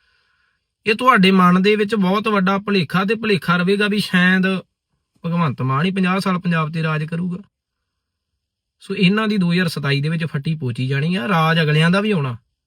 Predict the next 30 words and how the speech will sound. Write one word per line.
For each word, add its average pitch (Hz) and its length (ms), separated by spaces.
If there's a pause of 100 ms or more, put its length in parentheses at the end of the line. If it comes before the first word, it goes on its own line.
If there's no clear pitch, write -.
(160)
ਜਿਨ੍ਹਾਂ 160 240
ਨੇ 208 120
ਅਗਲਿਆਂ 185 240
ਨੇ 202 80
ਰਾਜ 185 200
ਕਰਨਾ 196 320
ਤੇ 226 100
ਫਿਰ 208 180
ਤੁਸੀਂ 196 300
ਆਪ 175 240
ਹਿਸਾਬ 202 280
ਲਾ 151 120
ਲਓ 180 140
ਵੀ 214 120
ਉਹ, 220 300
ਉਹ 208 240
ਤੁਹਾਡੇ 190 320
ਨਾਲ 156 160
ਕੀ 160 160
ਕੁਝ 151 140
ਕਰ 143 200
ਸਕਦੇ 120 320
ਆ। - 40 (1120)
ਇਸ 190 260
ਕਰਕੇ 220 440
ਵਿਰੋਧਤਾ 190 560
ਦੀ 214 140
ਹੱਦ 156 300
ਹੁੰਦੀ 170 320
ਆ, 165 100